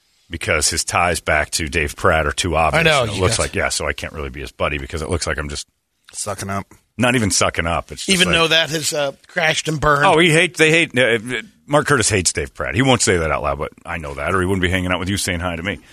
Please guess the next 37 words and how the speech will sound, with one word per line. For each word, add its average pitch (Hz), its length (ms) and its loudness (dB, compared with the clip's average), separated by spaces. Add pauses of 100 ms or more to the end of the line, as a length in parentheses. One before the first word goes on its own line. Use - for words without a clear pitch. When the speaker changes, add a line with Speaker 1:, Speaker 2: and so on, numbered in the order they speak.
(180)
Speaker 1:
But 107 100 0
I 117 80 0
can't 76 200 -4
have 73 140 -8
Mark 78 180 -6
Curtis 78 300 -10
as 71 100 -16
a 67 60 -12
friend. 73 400 -10 (800)
People 92 280 2
are 90 60 6
like, 90 80 2
"Didn't 170 240 2
Dave 156 300 4
used 170 160 0
to 151 80 -8
be 170 100 2
friends?" 160 300 0
Yeah, 95 260 4
and 98 100 2
then 123 120 4
it 107 80 -2
just 107 180 0
looks, 107 180 2
it 139 120 2
makes 117 200 2
Mark 110 300 4
look 110 220 4
bad. 95 260 2
It 85 80 -2
makes 87 160 -4
both 73 260 -6
of - 60 -18
us - 140 -14
look 67 120 -18
like 62 160 -18
idiots. 60 380 -16